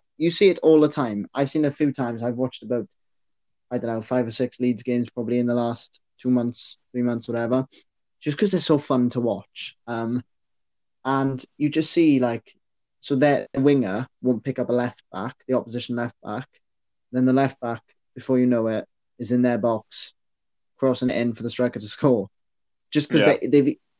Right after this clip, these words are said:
Speaker 1: this man marking system, if one, if one guy doesn't pick up his man, the whole thing is shot.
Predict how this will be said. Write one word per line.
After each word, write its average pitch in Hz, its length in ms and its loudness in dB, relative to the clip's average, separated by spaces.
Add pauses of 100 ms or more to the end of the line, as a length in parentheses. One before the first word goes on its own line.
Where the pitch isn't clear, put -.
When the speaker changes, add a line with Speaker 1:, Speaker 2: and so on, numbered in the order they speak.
(100)
Speaker 1:
this 143 180 0
man 156 240 4
marking 143 300 0
system, 120 320 -6
if 117 100 -4
one, 131 540 2 (100)
if 131 120 -18
one 156 240 2
guy 139 200 4
doesn't 113 220 -4
pick 127 100 -10
up 104 80 -14
his 110 140 -14
man, 117 340 -8 (840)
the 120 60 -12
whole 139 240 4
thing 123 220 -2
is 107 100 -4
shot. 110 300 -6